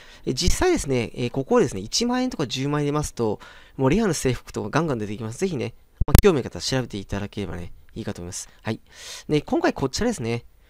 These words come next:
この手錠というのをちょっと、まあ、興味というね、気になりました。ぜひね、紹介させていただきます。はい。えっと、この手錠なんですけど、なんだね、本物なんですよ。はい。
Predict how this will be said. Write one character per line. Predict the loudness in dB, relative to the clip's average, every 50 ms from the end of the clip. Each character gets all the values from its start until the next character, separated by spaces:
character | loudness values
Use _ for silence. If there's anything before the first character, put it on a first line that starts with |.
| -20 -14 -6
こ | -2 -2
の | -2
手 | 0 0 0
錠 | 0 2 0 0 0
と | 0 -2
い | -2
う |
の | -2
を | -2
ち | -4 -6
ょ | -6
っ |
と、 | -6 -8 -10 -12 -20 -20 -20 -20 -20 -20 -20 _ _ _ _ -20 -20 _ -16 -8
ま | -4 -4
あ、 | -4
興 | 2 4 4 4
味 | 4 4
と | 0 -2
い |
う | -4
ね、 | -4 -6 -8 -12 _
気 | -4 -2
に | 0 0
な | 2
り | 0
ま | 0 -2
し | -6
た。 | -6
ぜ | -4 -4
ひ | -4 -2 -4
ね、 | -4 -4 -6 -10 _ _ -18
紹 | -14 -12 -8
介 | -6 -6 -4
さ | -6
せ | -6 -8 -8
て | -8
い | -8
た | -6 -6 -8
だ | -8
き | -6 -6
ま | -4 -4 -4
す。 | -6 -8 -12 -14 -18 -20 _ _ -10
は | -8 -8
い。 | -8 -10 -14 -20 -20 -18 -18 -18 -20 -20 -20 -20 -8 -2
え | -2 -2
っ |
と、 | 0 -2 -4
こ | -6 -4 -2 0
の | 0 2
手 | 4 4 4
錠 | 4 4
な | 2 2
ん |
で | 0
す | 0
け | -4 -4
ど、 | -2
な | -2 -2
ん | -2
だ | -4 -4
ね、 | -6 -2
本 | -2 0 0
物 | 2 2 2
な | 2
ん | 0
で | -2
す | -2 -2
よ。 | -2 -2 -4 -6 -12 -20 _ -20 -20 _ -20 _ _ _ _ _ _ _ _ _ _ _ _ _
は | -6 -4 -2
い。 | -2 -4